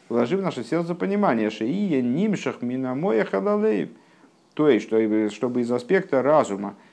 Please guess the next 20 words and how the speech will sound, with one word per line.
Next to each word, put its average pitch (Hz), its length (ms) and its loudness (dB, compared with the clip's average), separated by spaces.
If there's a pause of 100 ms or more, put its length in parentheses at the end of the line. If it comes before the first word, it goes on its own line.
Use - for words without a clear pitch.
(140)
как 143 220 4
он 120 120 2
отделен 120 680 0
от 120 160 -6
сердца, 110 420 -2
отделен 117 420 0
от 113 160 -4
эмоций, 117 500 -2 (120)
то 123 120 2
есть - 300 0 (380)
отделен 110 720 2
от, 98 320 -2
э, 98 800 -4
чувственного 104 520 -4
мира 117 260 0
человека, 110 500 0
от, 104 200 -4
от 98 160 -8
человеческого, 110 840 -2 (200)
собственно, 90 520 -10